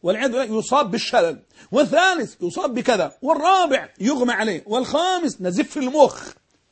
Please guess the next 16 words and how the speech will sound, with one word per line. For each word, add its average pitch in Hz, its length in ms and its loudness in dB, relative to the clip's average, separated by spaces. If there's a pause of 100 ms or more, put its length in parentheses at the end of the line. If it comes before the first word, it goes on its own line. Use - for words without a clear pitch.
(360)
وما 214 420 0 (420)
الحادثة 214 880 0 (100)
التي 208 240 0
جاءت 214 240 0
في - 80 -14
الصحف 196 340 -2
عندنا 214 540 -2
ببعيدة؟ 175 560 0 (760)
هذا 190 200 2
الرجل 214 480 6 (480)
الذي 233 320 4
خسر 233 420 2
ماله 233 320 4
في - 100 -2
البورصة 202 400 0
المصرية، 170 500 -4